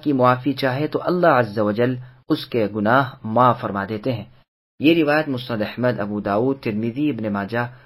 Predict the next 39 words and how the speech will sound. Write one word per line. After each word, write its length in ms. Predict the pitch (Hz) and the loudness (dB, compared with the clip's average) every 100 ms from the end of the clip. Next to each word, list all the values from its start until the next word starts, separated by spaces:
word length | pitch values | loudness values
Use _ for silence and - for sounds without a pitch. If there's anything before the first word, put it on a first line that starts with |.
| _ - | _ -4
وغیرہ 360 | 123 104 98 | -2 0 -2
میں 120 | 101 | -4
ہے۔ 180 | 104 107 - _ _ _ _ _ _ _ | -6 -8 -12 _ _ _ _ _ _ _
صحیح 240 | - 151 185 | -4 0 2
مسلم 320 | 165 - 214 | 0 -2 0
میں 120 | 202 | 2
روایت 500 | 165 139 147 165 - | 4 4 4 2 -2
ہے 120 | 196 | -4
کہ 100 | 185 | 0
امیر 220 | 143 147 | 0 2
المؤمنین 480 | 147 135 - 131 165 | 0 -2 -2 -4 -2
عمر 260 | 135 143 160 | -2 -2 -2
بن 100 | 135 | -4
الخطاب 560 | 123 110 - 127 117 | -6 -6 2 4 4
رضی 200 | 110 110 | 0 2
اللہ 220 | 107 101 117 | 0 4 2
عنہ 380 | 120 113 117 | 2 2 0
سے 160 | 123 104 | -2 -4
مروی 320 | 95 101 190 | -6 -2 0
ہے، 120 | 170 147 _ _ _ _ - | 0 -4 _ _ _ _ 2
رسول 220 | 202 196 | 2 4
اللہ 280 | 139 127 127 | 4 4 4
فرماتے 420 | 107 101 98 - | 0 -2 -2 -2
ہیں، 220 | 127 123 - - _ _ | -2 -2 -6 -18 _ _
"تم 160 | 160 190 | 4 6
میں 100 | 220 | 4
سے 140 | 240 | 2
جو 160 | 190 170 | 2 0
شخص 340 | - 190 - | 0 -2 -2
کامل 420 | - 127 156 185 | 2 4 4 2
وضو 300 | 147 127 151 | 2 2 0
کر 220 | 143 131 | 2 0
کے 280 | 127 156 170 | 2 -2 -2
'اشہد 460 | - 127 127 185 175 131 | 0 -2 -2 -4 0 2
ان 80 | 131 | 2
لا 400 | 123 131 135 135 | 4 6 8 6
الہ 580 | 120 127 135 143 120 120 - | 4 2 6 6 4 0 -2
الا 260 | 196 170 135 | -2 4 4
اللہ 560 | 113 120 135 120 127 | 4 4 4 4 -2